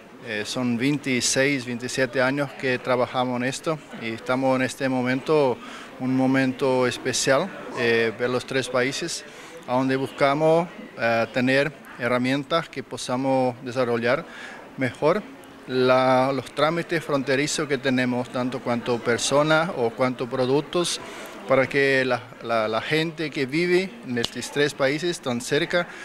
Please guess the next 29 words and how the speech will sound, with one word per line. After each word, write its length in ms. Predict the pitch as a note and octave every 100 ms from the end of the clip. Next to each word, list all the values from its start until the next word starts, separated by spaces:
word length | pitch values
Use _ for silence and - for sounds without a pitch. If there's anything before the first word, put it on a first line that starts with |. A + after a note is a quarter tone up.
| -
puedan 280 | - C#3+ D#3+
vivir 280 | C#3+ B2+ D3
de 60 | D3
una 200 | C#3 B2
forma 280 | - C#3+
más, 220 | C#3+ C#3 A#2+ - - - -
más 160 | B2+ A#2
unida, 580 | B2+ D#3 G3 F3+ F#3+ F3+ - - - -
más 240 | C3 C3
desa-, 480 | B2+ A#2 A#2 A2 -
desarrollada, 720 | B2+ A#2 A#2+ A2+ C#3 E3+ F3+ - - - -
y 80 | C#3+
que 120 | C3+
podamos 500 | C3 C#3+ - D#3+ E3
tener, 420 | - C#3+ D3+ D#3+ -
eh, 320 | B2+ B2 A#2+ A#2+
no 280 | B2+ E3+
solo 440 | E3+ E3+ E3 D#3+ C3 - - - -
tres, 440 | D3 D#3+ E3 - - - -
dos 240 | C#3+ D3+
ríos 580 | C#3+ D#3 F#3 F#3+ F#3+ -
que 140 | -
separan 580 | C3 B2+ - D3+ E3 C#3+
la, 160 | A#2+ - -
la, 100 | B2+ - -
los 180 | A#2+ - -
tres 240 | C3+ C#3
países, 500 | - B2+ D3 - D#3+ -
pero 300 | D3+ D#3